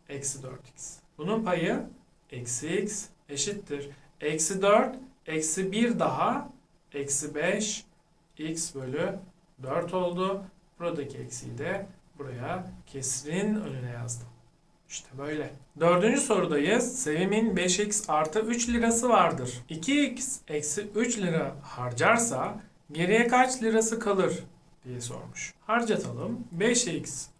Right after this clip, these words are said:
artı üçten iki x eksi üçü harcarsa hangi işlemi yapmış olur? Çıkarma işlemi. Parantez kaldırma yöntemini kullanıyorum. Buraya aynen yazdım çünkü başında görünmeyen artı var.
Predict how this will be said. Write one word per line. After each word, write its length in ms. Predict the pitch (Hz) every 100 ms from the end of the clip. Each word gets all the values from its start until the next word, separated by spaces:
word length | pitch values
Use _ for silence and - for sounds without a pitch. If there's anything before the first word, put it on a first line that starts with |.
| -
artı 580 | 143 151 151 - 196 196 -
üçten 840 | 196 190 - - 143 170 220 247 - -
iki 320 | 160 - 247
x 540 | 240 175 165 160 - -
eksi 360 | 156 156 - 175
üçü 520 | 175 156 - 170 151 -
harcarsa 720 | 143 151 147 180 180 180 127 117 -
hangi 280 | 185 226 233
işlemi 440 | 185 - 139 127
yapmış 360 | 123 - - -
olur? 380 | 123 151 226 269 -
Çıkarma 480 | - - 262 254 233
işlemi. 380 | 185 - 131 127 -
Parantez 520 | 147 160 175 240 240
kaldırma 480 | 202 180 170 175 190
yöntemini 440 | 180 - 139 175
kullanıyorum. 800 | 185 143 117 117 113 151 214 - - - - - -
Buraya 340 | 226 196 143
aynen 360 | 151 160 143 170
yazdım 500 | 202 196 190 180 151
çünkü 340 | - 131 143 143
başında 360 | 143 156 156
görünmeyen 600 | 151 156 170 170 131 139
artı 360 | 170 165 165 190
var. 240 | 180 -